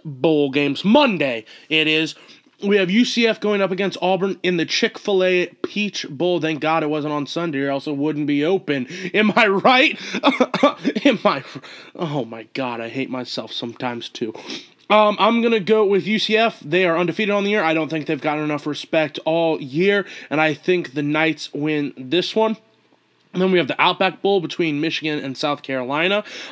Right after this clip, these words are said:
I'm going to go South Carolina just because I think their team is more talented, and Muschamp has that team on the uptick. Then in the Citrus Bowl, presented by Overton's, don't know what that is,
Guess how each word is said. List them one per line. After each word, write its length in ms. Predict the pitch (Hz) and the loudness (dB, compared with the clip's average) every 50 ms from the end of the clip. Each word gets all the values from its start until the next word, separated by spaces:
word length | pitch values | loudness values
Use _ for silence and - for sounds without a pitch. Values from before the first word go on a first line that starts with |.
| - | -2
I'm 140 | - 143 139 131 | -2 0 0 0
going 160 | 139 143 139 | 0 0 0
to 60 | 131 | 0
go 100 | 131 139 | -2 -2
South 320 | 135 - - 143 139 135 | -2 -2 -2 -2 -2 -4
Carolina 640 | - - 143 135 131 131 123 131 147 156 165 185 190 | -4 -4 -2 -2 -2 -2 -2 0 0 0 0 0 -2
just 400 | 175 139 127 - 143 135 - - | -4 -6 -6 -6 -6 -6 -6 -8
because 260 | 139 123 143 135 127 | -6 -6 -4 -4 -2
I 80 | 135 127 | -4 -4
think 300 | - 147 139 127 - - | -4 -4 -6 -6 -6 -6
their 160 | 131 131 127 | -6 -6 -6
team 360 | - - 147 143 143 143 143 - - - - - - | -6 -4 -2 -2 -2 -4 -6 -8 -14 -18 -12 -8 -6
is 120 | 139 120 | -4 -4
more 200 | 131 131 127 120 | -2 -2 -2 -4
talented, 580 | - - - 151 151 160 165 160 - 180 175 - | -4 -4 -2 -2 0 0 -2 0 0 -2 -2 -2
and 300 | 147 139 135 127 127 131 | -2 -2 -2 -2 -2 -2
Muschamp 480 | 143 151 143 - - 160 156 156 139 | -2 -4 -4 -4 -4 -4 -4 -4 -4
has 260 | - 143 147 143 127 | -2 -2 -2 -2 -2
that 300 | 131 139 131 135 - - | -4 -4 -4 -4 -6 -8
team 400 | - - 156 151 147 147 143 143 - - - - - - - - - | -8 -6 -4 -2 -2 -2 -4 -6 -8 -14 -20 -20 -20 -20 -20 -8 -2
on 340 | - 156 170 175 175 170 165 | 0 2 2 2 2 2 0
the 140 | 170 170 - - | -2 -2 -2 -2
uptick. 600 | 160 156 - - - - - 131 110 - - - - _ _ | -2 -2 -4 -6 -10 -8 -6 -6 -8 -8 -14 -20 -20 _ _
Then 440 | - 139 151 185 196 208 208 208 - | -8 -2 2 2 4 4 2 0 0
in 240 | - 170 175 165 | 0 0 0 2
the 80 | 156 143 | 0 -2
Citrus 440 | - - - 220 214 - 214 190 156 | -2 -2 -2 -2 0 0 -2 -2 -4
Bowl, 440 | 160 160 196 196 196 190 196 190 - | -2 0 0 2 2 2 2 0 -2
presented 380 | - 160 147 156 156 156 147 | -2 -2 -2 0 0 0 0
by 180 | 135 135 135 - | 0 -2 -2 0
Overton's, 640 | 165 180 190 185 185 185 - 190 185 180 165 135 127 | 2 2 2 2 0 -2 -2 -2 -2 -2 -2 -4 -4
don't 220 | - 131 127 107 | -4 -4 -4 -4
know 80 | 123 117 | -6 -6
what 180 | 113 113 110 - | -6 -6 -8 -10
that 200 | 117 113 107 - | -12 -12 -8 0
is, 380 | - 170 185 190 185 190 180 | 2 4 4 4 4 2 0